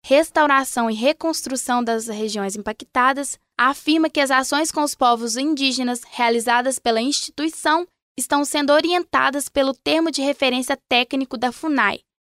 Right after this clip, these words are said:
Fundação Nacional do Índio, que define a atuação nos territórios indígenas impactados pelo rompimento da barragem de Fundão. Com base nesse documento, a Renova garante ter entregue um plano de trabalho à funai,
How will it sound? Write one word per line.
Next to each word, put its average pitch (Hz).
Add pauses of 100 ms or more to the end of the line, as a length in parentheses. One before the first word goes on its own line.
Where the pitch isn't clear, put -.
(180)
Fundação 208
Nacional 247
do 285
Índio, 208 (560)
que 233
define 240
a 277
atuação 277
nos 254
territórios 247
indígenas 294 (200)
impactados 285
pelo 254
rompimento 254
da 233
barragem 226
de 233
Fundão. 302 (480)
Com 226
base 208
nesse 190
documento, 311 (180)
a 285
Renova 302
garante 302
ter 285
entregue 262
um 285
plano 320
de -
trabalho 254
à -
funai, 240